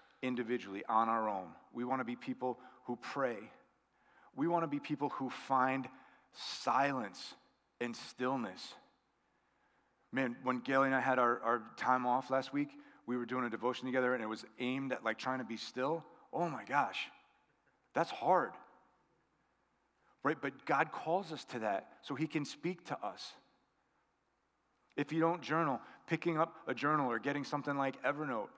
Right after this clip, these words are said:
and capturing your thoughts and where you see God move, or those points in your day where you feel like, "God, where were you?" And capturing that so you can, you can think through those things with, with Jesus.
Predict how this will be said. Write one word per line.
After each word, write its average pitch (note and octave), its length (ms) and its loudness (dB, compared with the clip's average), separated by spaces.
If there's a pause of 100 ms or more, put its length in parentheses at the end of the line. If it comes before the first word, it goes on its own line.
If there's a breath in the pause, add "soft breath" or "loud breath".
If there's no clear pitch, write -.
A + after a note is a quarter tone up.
(120)
and B2+ 140 -4
capturing C#3 580 2
your C3 120 -2
thoughts - 460 4
and A2+ 120 -6
where C3 120 -2
you B2+ 100 -2
see C3 220 -8
God C3 340 6
move, B2+ 300 -4 (960 soft breath)
or A#2+ 80 -4
those C#3 200 0
points D3 320 -4
in C#3+ 40 -4
your C#3+ 80 -2
day C#3+ 200 2
where C3+ 120 0
you B2+ 80 -2
feel C#3+ 160 -4
like, B2+ 120 2
"God, C#3+ 200 0
where C#3 160 0
were D3+ 200 0
you?" A2 280 -4 (1200)
And B2 120 -4
capturing C3 520 0
that A2+ 240 -2
so - 80 -6
you B2 160 -2
can, B2+ 240 -4 (200 loud breath)
you A#2 100 -8
can A#2+ 160 -6
think D#3+ 340 -6
through D3 380 -2
those A#2 200 -4
things B2+ 460 -8 (320 soft breath)
with, A#2 200 -2 (200)
with A#2 240 -8
Jesus. F#2+ 540 -12